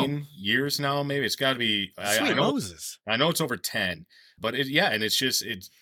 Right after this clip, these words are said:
Speaker 2: we were utilizing the connections we were making through M I Paracon and bringing on the guests of a lot of the people we brought in. And then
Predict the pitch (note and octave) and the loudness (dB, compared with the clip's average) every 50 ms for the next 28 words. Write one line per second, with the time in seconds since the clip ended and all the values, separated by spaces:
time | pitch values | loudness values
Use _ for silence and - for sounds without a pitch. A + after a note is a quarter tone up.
0 | _ G2 G#2+ G#2 B2+ B2+ C3 C3 C3+ C3+ C3 B2+ B2+ B2 B2 A#2 A2+ A2+ F2 G#2 | _ -14 -8 -4 -2 0 2 2 2 2 0 2 2 2 2 0 -2 -4 -6 -6
1 | G#2 B2 C3+ C#3 C3+ C3+ C3+ B2+ - C3 B2 G#2 G2 - - A#2 A#2 A#2 - - | -4 -2 0 2 2 2 2 2 0 -2 -2 -4 -4 -4 -2 -2 -2 0 0 -4
2 | B2+ A2 G#2 A2 A2 G#2+ G#2 G#2+ A2 G#2+ - A2+ G2 - - A2 G#2+ G#2+ G#2 G2+ | -6 -6 -6 -4 -4 -2 0 0 -2 -2 -4 -8 -10 -8 -8 -8 -6 -6 -6 -6
3 | F#2+ - - - - - - _ - B2 B2 A#2+ A2+ A2 - - B2+ C3 C3+ C3+ | -8 -10 -12 -20 -20 -20 -12 _ -2 0 2 2 2 2 2 2 2 2 2 2
4 | C3 - C3+ C3 C3+ C3+ C3+ C#3 C#3 C#3 B2 G2+ G2+ G2+ G2 G2 F2+ G#2 G#2+ G#2+ | 0 0 2 2 2 2 2 0 0 -2 -2 0 0 0 0 0 0 -2 -2 -2
5 | G#2+ G#2 G#2 G#2 G#2 G2+ G2 E2+ F2 G#2+ G#2+ A2 A2+ - - G2+ F#2 E2 F#2 F#2 | -2 -2 -2 -2 -2 -2 -4 -2 0 0 2 2 2 2 0 0 -2 -4 -2 0
6 | G2 G#2 G#2 G2 F2+ F2+ G2+ G2+ F#2 G#2 G2 G2 E2+ G2+ G2+ F#2+ F#2+ G2 G#2 A#2+ | 0 2 0 -2 -4 -6 -8 -8 -6 -6 -6 -6 -2 -2 0 0 0 2 2 4
7 | B2+ B2+ B2+ B2+ B2 - - - - - - - F2 F#2+ F#2+ F#2+ G2 F#2+ F#2+ F#2+ | 4 4 2 0 -4 -10 -14 -20 -20 -18 -8 -4 -2 -2 0 0 0 0 0 -2
8 | F#2 F2 | -4 -6